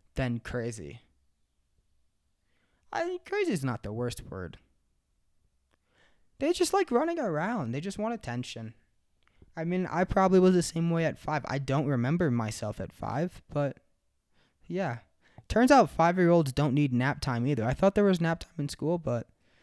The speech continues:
if there was nap time, they would hate it. Absolutely hate it.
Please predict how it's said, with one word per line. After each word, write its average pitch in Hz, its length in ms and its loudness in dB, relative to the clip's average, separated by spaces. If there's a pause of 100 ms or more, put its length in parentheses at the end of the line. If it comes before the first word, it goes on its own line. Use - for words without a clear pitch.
(240)
if - 100 -16
there 196 140 0
was 240 120 0
nap 123 240 -2
time, 190 260 -4
they 165 120 -4
would 156 160 -4
hate 131 400 -8
it. - 240 -16 (1080)
Absolutely 127 720 -6
hate 107 220 -8
it. 64 160 -14